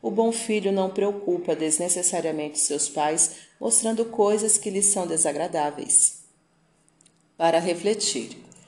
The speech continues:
Haja de modo a que Deus concorde com suas atitudes. Assim, ele vai premiá-lo conforme seu merecimento. Agradeça a Deus por tudo que ele lhe faz, oferecendo-lhe algo de seu agrado.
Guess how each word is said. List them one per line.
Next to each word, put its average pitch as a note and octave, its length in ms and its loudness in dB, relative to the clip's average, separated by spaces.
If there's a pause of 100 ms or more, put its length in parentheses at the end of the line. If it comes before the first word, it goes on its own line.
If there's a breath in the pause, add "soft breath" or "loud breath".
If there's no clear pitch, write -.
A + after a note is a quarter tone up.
(320 soft breath)
Haja E3 420 2
de D3+ 160 -4
modo D#3+ 540 2 (240 loud breath)
a D3 100 -2
que F#3 160 -6
Deus F3+ 240 0
concorde F#3+ 640 0
com F#3+ 220 -4
suas F3 280 -4
atitudes. F3 880 -2
Assim, D#3+ 380 -2
ele D3+ 140 0
vai D3+ 160 0
premiá-lo D#3 640 -4
conforme F#3+ 480 -2
seu F#3+ 180 2
merecimento. F3 800 -2 (640 soft breath)
Agradeça A#3+ 640 0
a - 20 0
Deus F#3+ 240 -2
por F3 180 -6
tudo F3+ 220 -8
que F3+ 160 -6
ele E3+ 200 0
lhe F3 160 -8
faz, D3 580 -2
oferecendo-lhe D#3 760 -2
algo D3+ 300 -2
de C#3 100 -10
seu D3+ 220 2
agrado. D3 480 -2